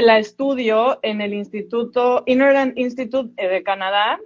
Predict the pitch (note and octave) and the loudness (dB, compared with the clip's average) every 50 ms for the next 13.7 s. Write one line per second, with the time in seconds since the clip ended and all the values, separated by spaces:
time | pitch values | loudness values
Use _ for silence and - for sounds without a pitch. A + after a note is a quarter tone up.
0 | _ - G#3 G#3 G3+ F#3+ F#3+ F#3+ F#3+ F#3 F#3+ G3 F#3 F#3 G3+ G3+ G3+ G#3 A3 G#3 | _ -14 -10 -8 -6 -4 -4 -4 -4 -4 -4 -4 -4 -4 -4 -4 -2 -2 -4 -6
1 | A#3 B3+ A#3+ B3 B3+ A#3+ G#3 F#3+ F#3+ F#3+ G3+ G3+ G#3 A3 A#3 A#3 A#3+ G#3+ F#3+ F#3+ | -6 -8 -6 -6 -4 -2 0 2 2 2 2 0 0 0 -2 -2 -4 -2 -2 -2
2 | F#3+ G3 G3 G3+ G3 - G3+ G3+ G3+ G3+ G#3 G#3 G#3 - G#3 G3+ G3 F#3+ F#3+ G#3 | -2 -2 -6 -4 -2 0 0 0 0 -2 -6 -8 -6 -2 0 2 2 2 2 2
3 | A3+ B3+ C#4 - _ _ _ _ - - G3+ G3 F3+ G#3 G3+ G3+ G#3 G#3+ G#3+ G#3 | 2 0 0 -2 _ _ _ _ -8 -8 -6 -2 0 2 4 4 4 2 2 0
4 | F#3 - F3+ A#3+ B3+ B3+ A3+ G#3 G3+ A3 C4+ - - _ _ _ _ _ _ _ | 0 0 0 0 2 2 2 2 2 0 -2 -2 -6 _ _ _ _ _ _ _
5 | _ _ - G3+ G3 G#3+ G#3 A3 A3 G#3+ A#3 A3+ A#3 A3 A#3 A#3 A#3+ B3 A#3 A#3+ | _ _ -8 -4 -2 0 2 2 4 4 4 4 4 4 2 2 2 4 4 6
6 | B3 B3 B3 B3 A#3+ A#3+ A#3+ A#3 A#3 A3 A#3+ B3+ A#3+ A3+ A3 G#3+ A3 A3 A3+ A#3 | 6 4 4 4 2 0 -2 -2 -2 -4 -4 -4 -2 -2 0 0 -2 -2 -4 -8
7 | _ _ - _ _ - A3+ A#3 A3+ A3 A3 A3 A3 A3 G#3 - - G#3+ G#3 G#3+ | _ _ -20 _ _ -4 0 2 2 2 2 -2 -2 -4 -4 -2 -2 0 2 2
8 | A3 G#3+ G#3 A3+ G#3+ A3+ A#3 G#3 G#3+ G#3 G#3+ G#3+ G3+ G#3 - A3+ G#3+ G#3+ G#3 G#3 | 0 0 0 -4 -6 -6 -6 -6 -6 -6 -6 -8 -8 -6 -4 -4 -2 0 0 2
9 | G#3 G3+ G3+ G3+ G3+ G3+ - - A3+ A3 A3+ A3+ A3+ A3+ A3+ A3+ A3+ A3+ A#3 A#3 | 2 2 2 2 2 0 -2 -4 -4 -4 -2 -2 -2 -2 -2 -2 -4 -4 -6 -6
10 | - G#3 G3+ G3 G3 F#3+ F#3+ F#3+ F#3 - _ - F#3+ - - - F3+ - - A#3 | -4 -2 0 0 2 2 0 0 -2 -4 _ -4 -4 -2 -2 -4 -6 -4 0 0
11 | A3+ A3+ A3+ A3+ A3 A3 A3 A3 G#3+ A3 G3 G#3 G3+ G3+ F#3 F#3+ G3 F#3+ G#3 G3+ | 2 2 2 2 2 4 4 4 4 2 0 -2 -6 -8 -10 -10 -6 -6 -6 -2
12 | G#3 G#3+ G#3+ G#3 F#3 F#3+ F#3 F3+ F#3 G#3 G#3 G#3+ G#3+ G#3 - - - - G#3 G3+ | -2 -2 -2 -2 -2 -4 -6 -4 -2 0 0 0 0 -2 -8 -16 -16 -12 -10 -8
13 | G3+ G#3 G#3 G3 F3+ G#3 G3 - G#3 G3+ G3+ G3+ G3+ | -8 -6 -8 -8 -8 -10 -8 -2 2 4 4 4 2